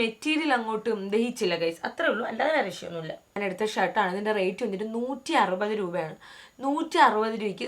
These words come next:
seriously ഇത് ഭയങ്കര വർത്ത് ആയിട്ടുള്ള പ്രോഡക്റ്റ്. കാരണം ഞാൻ വിചാരിച്ചു നൂറ്റി അറുപത് രൂപയ്ക്ക് ഒന്നെങ്കിൽ കളർ മാറി വരും, അല്ലെങ്കിൽ വീട്ടിൽ ഇടുന്ന ടൈപ്പ് ആയിരിക്കും, അല്ലെങ്കിൽ പിഞ്ച് കീറി under arms ഒക്കെ, under arm hole-ിൻ്റെ അവിടെയൊക്കെ കീറി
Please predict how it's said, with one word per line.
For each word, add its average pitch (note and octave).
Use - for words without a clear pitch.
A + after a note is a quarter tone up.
seriously C4
ഇത് A#3
ഭയങ്കര C#4
വർത്ത് E3
ആയിട്ടുള്ള F3
പ്രോഡക്റ്റ്. E3+
കാരണം -
ഞാൻ E4+
വിചാരിച്ചു A#3+
നൂറ്റി D4
അറുപത് A3
രൂപയ്ക്ക് A3+
ഒന്നെങ്കിൽ D4
കളർ G#3
മാറി G3
വരും, F#3+
അല്ലെങ്കിൽ A3
വീട്ടിൽ G#3
ഇടുന്ന F#3+
ടൈപ്പ് F3
ആയിരിക്കും, F#3+
അല്ലെങ്കിൽ A3
പിഞ്ച് A#3
കീറി A3+
under A#3
arms A3+
ഒക്കെ, A3+
under G#3+
arm A#3
hole-ിൻ്റെ G#3+
അവിടെയൊക്കെ G#3
കീറി C4